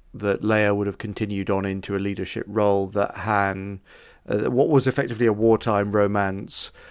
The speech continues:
they would struggle to find what that looks like in peacetime, that they would have children, but that, uh, the trauma of losing, effectively, as you say, losing a child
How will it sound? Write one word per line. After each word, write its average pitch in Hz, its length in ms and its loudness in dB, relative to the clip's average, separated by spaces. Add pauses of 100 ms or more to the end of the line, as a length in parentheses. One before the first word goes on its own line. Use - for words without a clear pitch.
(260)
they 113 300 6
would 101 160 -2
struggle 107 440 2
to 110 120 -4
find 98 640 0
what 107 260 -2
that 95 240 0
looks - 280 -4
like 98 240 -6
in 92 140 -8
peacetime, 107 720 -6
that 117 320 -2
they 104 140 2
would 98 400 0 (260)
have 104 460 -6 (260)
children, 107 580 -2 (640)
but 113 220 0
that, 104 400 0 (300)
uh, 110 100 0 (160)
the 127 120 -2
trauma 110 440 2
of 104 300 0
losing, 113 340 0
effectively, - 460 -8
as 95 160 -6
you 101 60 -10
say, 101 120 -6
losing 98 300 -6
a 95 60 -8
child 98 500 -2